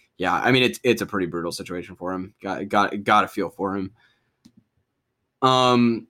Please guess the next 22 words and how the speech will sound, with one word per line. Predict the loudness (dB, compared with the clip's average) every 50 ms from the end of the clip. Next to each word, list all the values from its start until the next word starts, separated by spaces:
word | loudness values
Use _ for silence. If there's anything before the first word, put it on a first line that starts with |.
| _
should | -8 0 2 4 6
we | 8 6
talk | 6 6 4 4 4 4 2 0
now | 0 2 4 4 4 4 2 0
about | -2 -2 0 2 4 4 4 2 2
someone | -2 0 0 0
who, | 0 0 0 0 -2 -2
like, | -4 -4 -6 -6
slightly | -6 -2 -2 -2 0 2 0 0
disappointed, | 0 -2 -6 -6 -6 -2 0 0 2 2 2 0 -2 -4 -4
but | -2 -2 -2 -2
I | -4 -4
think | -4 -2 -4
is | -4 -6 -6
still | -4 -2 0 0 0 0 0 -2 -4 -6 -10 _ _ _ _ _ _ _ -4
a | 0 0 2 2 2 2 2 2 2 0 -2
pretty | -2 -2 -2 0
solid | 0 2 0 0 0 0
prospect | 0 0 0 0 0 -2 -4 -4 -8 -14 -20 _ _ _ _
in | 0 0 2 2 0 0 -2 -2
Oscar | -2 -2 -2 -2 -2 -6 -8
Tshiebwe? | -6 -8 -6 -4 -4 -4 -4 -8